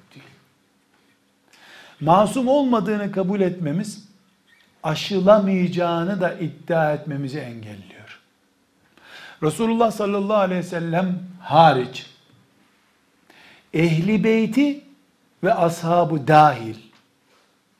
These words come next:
aşılamayacak amel sahibi bir insan yoktur.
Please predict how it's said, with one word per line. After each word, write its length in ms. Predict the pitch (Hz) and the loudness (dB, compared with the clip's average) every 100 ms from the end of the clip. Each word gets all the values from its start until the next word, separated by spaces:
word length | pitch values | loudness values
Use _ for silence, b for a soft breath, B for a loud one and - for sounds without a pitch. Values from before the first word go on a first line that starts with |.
| _ _ B B B B B | _ _ B B B B B
aşılamayacak 1120 | 180 165 214 202 247 202 190 175 165 170 170 - | -2 -2 -4 -2 -2 -2 -2 -2 -2 -4 -6 -8
amel 340 | 147 165 185 | -4 0 0
sahibi 600 | 175 - 151 147 147 151 | -2 -4 -6 -6 -6 -6
bir 60 | 147 | -6
insan 400 | 139 139 135 170 | -6 -6 -6 -8
yoktur. 560 | 170 117 - - - | -8 -10 -14 -20 -20